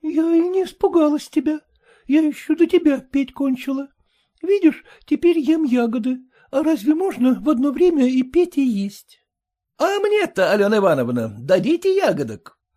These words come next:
попотчуйте». «Бери, разве мало кустов-то? У нас на это запрету нет». «А вы мне из своих сахарных ручек пожалуйте, с пребольшущим приятством съем».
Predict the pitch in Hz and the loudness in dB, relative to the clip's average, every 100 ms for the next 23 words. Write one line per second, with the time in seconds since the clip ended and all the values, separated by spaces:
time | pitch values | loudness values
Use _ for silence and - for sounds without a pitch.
0 | - 277 - 370 285 - - 302 - 330 | 0 0 0 -6 -6 -6 -4 -4 -2 -4
1 | 330 _ _ _ _ _ _ _ _ 320 | -6 _ _ _ _ _ _ _ _ -18
2 | 330 349 392 320 311 247 - _ _ 311 | -12 -4 -2 0 -2 -4 -12 _ _ -4
3 | 320 220 311 381 359 - 277 - 233 226 | -2 2 0 0 -4 -6 -10 -10 -8 -8
4 | - 233 _ _ _ _ 302 349 359 - | -10 -12 _ _ _ _ -10 -10 -10 -10
5 | 349 330 311 311 - 302 - 262 240 240 | -8 -4 -2 -4 -2 -4 -2 0 2 0
6 | - _ _ _ _ _ _ _ _ _ | -6 _ _ _ _ _ _ _ _ _
7 | 185 196 196 214 302 349 381 370 339 - | 2 2 2 0 -2 -2 -2 0 -2 -2
8 | - 320 302 320 330 - - 330 277 - | -2 0 4 4 2 -4 -4 0 0 0
9 | 320 320 349 - 320 269 254 262 247 - | -6 -4 -6 -4 -2 -2 -4 -10 -6 -2
10 | 240 226 233 226 233 233 233 233 _ _ | 2 4 2 0 -4 -2 -2 -2 _ _
11 | _ 208 233 - - 226 202 220 - 262 | _ -8 -8 -6 -6 -2 0 0 -2 0
12 | 320 311 - 330 339 - - 320 254 226 | 0 -2 -4 -2 -2 -6 -2 2 2 0
13 | 226 - 233 247 - 226 240 247 233 | -2 -4 -2 -2 -2 0 2 2 -2